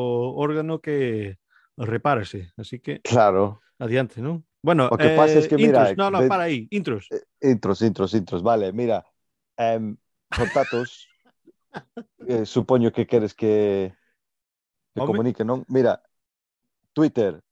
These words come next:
Speaker 2: arroba London Madrina, e mi madrina london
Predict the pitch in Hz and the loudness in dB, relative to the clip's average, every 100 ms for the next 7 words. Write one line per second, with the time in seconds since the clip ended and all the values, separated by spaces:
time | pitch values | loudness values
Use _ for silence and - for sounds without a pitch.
0 | _ - 117 131 151 117 95 87 - 117 | _ -4 -2 0 0 -2 -4 -6 -12 -6
1 | 139 123 104 101 120 180 202 214 185 _ | -4 -4 -6 -6 -6 -8 -10 -12 -18 _
2 | _ _ _ _ _ _ _ - 98 101 | _ _ _ _ _ _ _ -8 -6 -4
3 | 139 120 107 113 107 117 131 131 | -4 0 0 0 0 -2 -2 -4